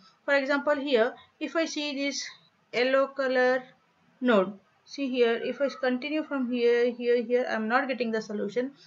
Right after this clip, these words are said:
it just lead to the dead end. So promising nodes are the nodes which corresponds to the partial solution and it leads to the solution.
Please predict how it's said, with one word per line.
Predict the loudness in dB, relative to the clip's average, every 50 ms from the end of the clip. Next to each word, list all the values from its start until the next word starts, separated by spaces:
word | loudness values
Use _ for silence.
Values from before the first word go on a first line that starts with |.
| -20 _ -10 -8
it | -6 -4
just | -4 -4 -4 -4
lead | -6 -6 -6 -6 -6
to | -6 -6
the | -4 -4 -6 -8 -12 -20 _ _ _ _ -4
dead | 0 0 0 2 2
end. | 2 2 2 0 -2 -6 -12 -20 _
So | 0 6 6 6 6 6 0 -8 -18 -20 _ _ -2
promising | 2 4 4 6 4 2 0 2 2 4 6
nodes | 6 4 4 2 4
are | 6 8 8 10 8
the | 8 8 6 6
nodes | 6 6 4 4 6 6 6 6 6 4
which | -2 -6 -2 2
corresponds | 4 6 6 6 4 0 -2 2 4 6 6 6 4 0 -4 -6
to | -4 0 4
the | 4 4 4
partial | 6 6 8 8 8 6 4 2 4 4 4
solution | 4 2 0 2 2 2 0 0 -2 0 0
and | 2 2 2 2
it | 2 0 0
leads | 0 0 0 0 0 -4 -6
to | -4 0 2
the | 2 2
solution. | 2 2 0 0 0 -2 -2 -2 -2 -2 -2